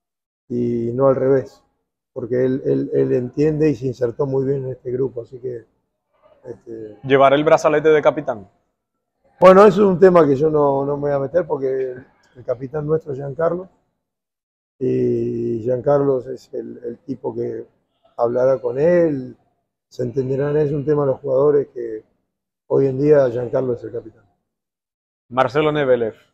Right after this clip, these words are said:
Speaker 2: vienen unas elecciones. ¿Continuará Marcelo Nebelev independientemente de lo que pase en las elecciones? ¿Cuándo vence contrato?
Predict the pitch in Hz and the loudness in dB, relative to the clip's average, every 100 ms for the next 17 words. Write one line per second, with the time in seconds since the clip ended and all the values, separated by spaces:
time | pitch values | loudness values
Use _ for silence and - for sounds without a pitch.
0 | _ _ _ _ _ _ _ _ _ _ | _ _ _ _ _ _ _ _ _ _
1 | 107 120 147 147 139 139 135 120 113 120 | -10 2 4 4 2 -4 -2 -4 -4 -6
2 | 107 101 - - _ _ _ _ _ _ | -8 -8 -18 -20 _ _ _ _ _ _
3 | _ _ _ _ _ 131 127 123 135 131 | _ _ _ _ _ -4 -4 -4 -4 0
4 | 131 151 170 147 151 151 147 135 143 - | 0 0 -2 -2 -2 -2 0 -2 -2 -6
5 | - 139 135 131 127 127 123 151 160 151 | -10 -8 -4 -4 -4 -8 -6 -6 -4 -6
6 | 143 147 139 127 120 113 - 127 127 135 | -6 -6 -4 -4 -4 -6 -4 -4 -4 -10
7 | 127 _ _ _ _ 117 117 113 113 101 | -16 _ _ _ _ -6 -6 -4 -8 -4
8 | 139 160 160 - _ _ _ _ _ _ | -4 -4 -6 -14 _ _ _ _ _ _
9 | _ _ _ - _ _ _ _ _ 131 | _ _ _ -20 _ _ _ _ _ -4
10 | 143 135 127 120 123 113 107 139 139 143 | -2 -2 -4 -6 -10 -10 0 0 0 -8